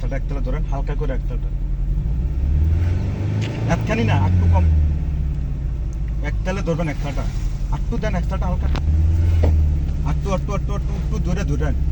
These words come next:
এই তালটাই ঠিকঠাক বন্ধ, ক্লাসটার কাজ। এটা বাড়তো না, কমতো না, ডাইন পাড়ন। ক্লাসটা আস্তে আস্তে। এই, ঠিক আছে, এই সুন্দর। এখন ক্লাসটা উড়াই। যাক। যিনি এক তালটা এমনই দিবেন।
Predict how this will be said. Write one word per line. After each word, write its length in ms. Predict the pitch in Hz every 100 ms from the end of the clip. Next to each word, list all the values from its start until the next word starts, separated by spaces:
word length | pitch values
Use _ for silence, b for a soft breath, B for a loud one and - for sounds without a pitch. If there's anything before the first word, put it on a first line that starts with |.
| - - - - 185
এই 140 | 175
তালটাই 280 | 185 180 190
ঠিকঠাক 320 | 175 160 -
বন্ধ, 180 | 131 127
ক্লাসটার 360 | 151 147 - -
কাজ। 120 | - - - -
এটা 100 | 143
বাড়তো 380 | 147 170 180 175
না, 100 | 185
কমতো 340 | 180 175 -
না, 120 | 156 143
ডাইন 180 | 135 131
পাড়ন। 200 | 131 135
ক্লাসটা 280 | - - -
আস্তে 200 | - -
আস্তে। 200 | - - 160 - - - - 143
এই, 160 | 131 -
ঠিক 120 | -
আছে, 180 | - -
এই 320 | - 147 135 139
সুন্দর। 220 | 139 139 - - - - -
এখন 140 | - -
ক্লাসটা 320 | 139 135 143
উড়াই। 180 | 135 143 - - - - - - - - - - -
যাক। 140 | - - - - - - - - - - 113 104 - - - - - - - - - - - - - - - - - - - - - - - - - - - - -
যিনি 180 | - 156
এক 140 | - -
তালটা 180 | 170 -
এমনই 300 | - 120 -
দিবেন। 280 | - - -